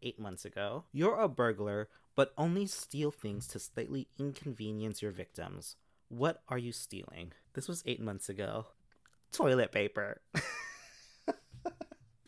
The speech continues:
Okay, story time real quick. I was trying to get toilet paper because we're running out. And then,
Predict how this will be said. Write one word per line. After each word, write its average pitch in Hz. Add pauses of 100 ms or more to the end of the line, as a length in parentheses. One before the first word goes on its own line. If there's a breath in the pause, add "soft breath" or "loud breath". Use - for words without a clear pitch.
(1400 loud breath)
Okay, 139
story 151
time 95
real 95
quick. 113
I 160
was 165
trying 170
to 175
get 147
toilet 139
paper 135
because 135
we're 110
running 120
out. 117 (340 loud breath)
And 143
then, 151